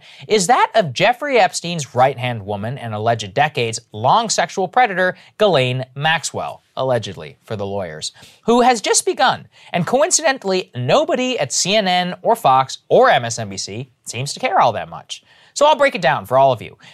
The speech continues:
Maxwell is finally on trial, the date set for November twenty-nine, after her defense team has buried the court in motions for dismissal and complaints over her imprisonment conditions, over trying to interview case agents involved in the Epstein case, and so much more.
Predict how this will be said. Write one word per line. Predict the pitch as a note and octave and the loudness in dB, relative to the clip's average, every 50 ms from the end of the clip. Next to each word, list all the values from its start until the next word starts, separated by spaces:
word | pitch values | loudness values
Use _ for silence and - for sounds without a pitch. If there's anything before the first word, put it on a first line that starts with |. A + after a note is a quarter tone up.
| - - _ | -20 -8 _
Maxwell | D#3 G#3 C#4 D4+ - - A3 G3+ F#3+ G3+ - | 0 0 0 0 0 0 4 4 4 4 4
is | - D#3 - | 2 -2 -4
finally | - - F3 A3+ C#4+ C4 F3+ D#3+ E3 E3 | 0 0 2 2 2 2 0 -2 -2 0
on | C3+ C3+ C3 | 0 0 0
trial, | A#2+ - E3+ G3 G#3 D3 B2 C#3 D3 - _ | 2 2 2 4 4 2 0 -2 -4 -8 _
the | G2+ G#2+ | -14 -6
date | G#2 C3 C3+ C#3 - | -2 -2 -2 0 0
set | - D3+ C#3+ C#3 - | 0 0 0 0 -2
for | - A2+ | -6 -6
November | A2 G#2+ A2 G#2+ A#2 A#2 A2+ | -4 -4 -2 -2 -2 -2 -4
twenty-nine, | A2 - - A#2 A2 G#2 G2+ B2 E3 F#3+ F3+ D#3 D3 D3 D3 _ | -6 -6 -6 -6 -6 -4 -2 0 2 2 2 0 0 -2 -4 _
after | - A3 G3+ - - - D4+ B3 | -2 0 0 -2 -2 -4 -4 -2
her | A#3 B3+ | -2 -2
defense | A3 G3 G#3+ - B3 A#3+ A#3+ - - | -2 -4 -2 -2 -2 0 0 -2 -4
team | - G3+ G3 F#3+ F#3+ - - | -4 -2 -2 -2 -4 -4 -4
has | C#3 C3 A2 | -4 -4 -2
buried | G#2 D3 D#3 F#3+ G#3 A3+ G3 | 0 0 2 2 2 0 0
the | G3+ F#3+ | -4 -6
court | - - E3+ E3+ E3+ - | -4 0 0 0 0 0
in | - G#2 G2 | -4 -10 -8
motions | A2 B2+ D#3 D#3 - E3+ E3 D3 | -4 -4 -4 -4 -4 -6 -6 -6
for | - - A2 | -6 -8 -10
dismissal | - G2 - - D3 C#3+ - D#3+ C3+ C3 - - - - - - | -8 -8 -6 -4 -4 -2 0 0 0 0 -2 -6 -12 -14 -8 -6
and | C#3+ C3+ - | -6 -4 -4
complaints | - B2 - - F3 F3+ F#3+ F#3 - | -6 -4 -2 0 0 0 0 0 0
over | - D#3 D3 D3+ C#3 | 0 0 2 2 0
her | B2+ D3 C#3 | 0 0 -2
imprisonment | C3+ C3+ B2 - A2 G2+ G2+ G2+ G2 E2+ D2+ | -2 -4 -4 -6 -6 -6 -6 -8 -10 -12 -12
conditions, | - A#2 A#2 C#3 E3+ D#3+ - A#2 E2+ C#2+ - - - _ - - - - | -12 -4 0 0 0 0 -2 -4 -6 -8 -10 -10 -10 _ -18 -20 -6 -2
over | B2 C3 A#2+ B2 | -2 0 0 -2
trying | - - C3+ A#2+ C3 C#3+ | -2 0 2 2 2 2
to | D#3 F#3+ | 2 0
interview | A#3 C#4 D4 B3+ F3+ B2+ G2+ | 2 2 2 2 0 -2 -6
case | - - G#3 B3 C#4 - - | -2 0 0 2 2 2 0
agents | E3 C#3 A#2+ G2+ F2+ - | 0 0 -2 -4 -8 -10
involved | F#2 F#2 F#2 F#2 F#2 F#2+ G#2+ | -10 -8 -8 -6 -6 -6 -6
in | C3 | -4
the | E3 G3+ | 0 0
Epstein | B3 B3+ - - D#3 B2+ A2 | 0 0 -2 -6 -10 -10 -8
case, | - A2 F2+ D#2+ - - | -8 -10 -10 -10 -10 -10
and | E3+ - | -8 -4
so | - D#3+ E3 | -4 -4 -4
much | E3+ F3 - - | -4 -6 -8 -4
more. | A#3+ C4 B3 D#3 - - | 0 2 2 2 2 -2